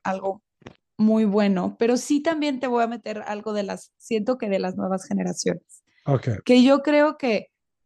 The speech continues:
Speaker 1: en las nuevas generaciones se ve una tendencia, y me incluyo, a no, a no te-, a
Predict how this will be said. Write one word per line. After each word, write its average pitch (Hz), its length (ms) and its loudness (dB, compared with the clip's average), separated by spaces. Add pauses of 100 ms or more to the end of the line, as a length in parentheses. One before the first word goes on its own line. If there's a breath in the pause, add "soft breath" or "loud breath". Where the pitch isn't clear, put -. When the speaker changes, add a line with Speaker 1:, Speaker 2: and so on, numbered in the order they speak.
(400)
Speaker 1:
en 233 160 0
las 233 140 0
nuevas 247 280 0
generaciones 220 560 -2
se 214 100 -6
ve 202 100 -4
una 208 180 -6
tendencia, 196 600 -4
y 196 80 -4
me 190 120 -4
incluyo, 185 720 -2 (160)
a 202 140 0
no, 226 680 0 (640)
a 220 100 -4
no 226 200 0
te-, 226 200 -4
a 214 500 0